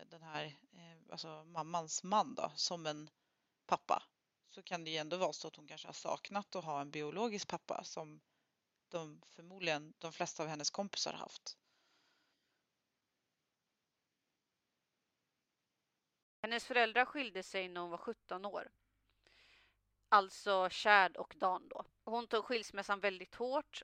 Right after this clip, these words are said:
Speaker 2: och hon hade en pojkvän som hette John. Och de hade varit tillsammans i ungefär två år och de hade ett så kallat av och på förhållande. Efter ett av deras breakups så, um,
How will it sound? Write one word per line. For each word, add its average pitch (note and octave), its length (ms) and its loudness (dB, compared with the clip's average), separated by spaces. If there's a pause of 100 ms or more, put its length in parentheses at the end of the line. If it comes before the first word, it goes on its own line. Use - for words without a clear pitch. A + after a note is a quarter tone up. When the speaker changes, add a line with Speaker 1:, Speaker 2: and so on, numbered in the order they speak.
Speaker 2:
och - 220 -6
hon G#3+ 140 -4
hade G3 180 4
en F#3+ 80 -4
pojkvän G#3+ 460 0
som G3 120 -10
hette F#3 180 -8
John. F3 480 0 (800)
Och G3+ 180 -4
de G#3 180 2
hade G3+ 160 8
varit F#3+ 140 2
tillsammans F#3+ 600 2
i G3 40 -2
ungefär F3+ 300 -4
två F3+ 480 -6
år - 160 -6
och G#3 120 -8
de G3 180 2
hade F#3 160 2
ett F3 100 -6
så F#3 100 -12
kallat F#3 320 -4
av F#3 240 4
och F#3 100 -2
på G#3 220 0
förhållande. G3 680 -6 (160)
Efter - 320 -4
ett A#3+ 240 0
av A#3+ 100 2
deras G#3 300 2
breakups - 800 -2
så, F3+ 540 0
um, F3 360 0